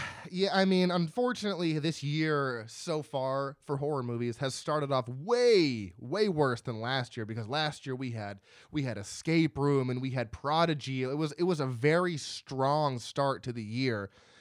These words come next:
And so far in twenty twenty, <laughs> we've had this, we've had The Grudge, not that great, Underwater, and Gretel and Hansel.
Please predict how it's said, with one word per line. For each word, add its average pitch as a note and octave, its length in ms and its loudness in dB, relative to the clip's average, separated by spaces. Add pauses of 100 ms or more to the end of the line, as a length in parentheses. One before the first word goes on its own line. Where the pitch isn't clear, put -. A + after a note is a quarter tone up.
(120)
And B2 640 0
so D3+ 200 -2
far D3 300 0
in A#2 80 -6
twenty A2+ 280 -8
twenty, F3+ 500 -2
<laughs> - 460 -4
we've F#3+ 220 2
had B2 420 0 (520)
this, G#2 480 -8 (240)
we've A#2 160 -10
had G#2+ 200 -8
The C3 60 -6
Grudge, B2+ 680 0 (260)
not C3 440 -8
that C#3+ 260 -10
great, B2 300 -4 (340)
Underwater, C#3+ 720 0 (180)
and D#3 220 -2
Gretel C3 300 2
and A#2 100 -6
Hansel. D#3 460 -2